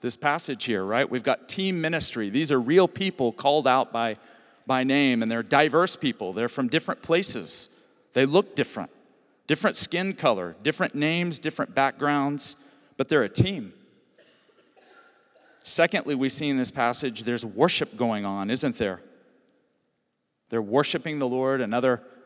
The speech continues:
translation of that is they're ministering to the Lord. They're focusing on the presence, the glory of God,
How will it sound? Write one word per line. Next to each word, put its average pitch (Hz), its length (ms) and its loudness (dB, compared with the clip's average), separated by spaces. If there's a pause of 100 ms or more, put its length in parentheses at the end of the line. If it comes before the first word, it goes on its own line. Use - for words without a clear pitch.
(400)
translation 135 640 0
of 117 80 -2
that 127 220 2
is 117 100 -4
they're 113 160 -2
ministering 147 760 -2
to 147 100 -8
the 131 120 -4
Lord. 135 340 -6
They're 117 200 -4
focusing 151 800 0
on 135 120 0
the 123 80 -2
presence, 139 600 -4
the - 140 -16
glory 127 420 -2
of 110 140 -8
God, 123 420 -8